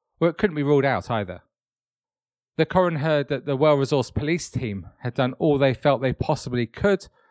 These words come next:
to find the man responsible for killing Kieran. The police officer confirmed a number of suspects, including Michael Smith, who we heard about earlier,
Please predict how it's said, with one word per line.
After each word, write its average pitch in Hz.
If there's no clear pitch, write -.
to -
find 143
the 135
man 127
responsible 120
for -
killing 107
Kieran. 120
The 156
police 196
officer 139
confirmed 131
a 127
number 120
of 107
suspects, -
including 123
Michael 113
Smith, 135
who 123
we 107
heard 110
about 107
earlier, 120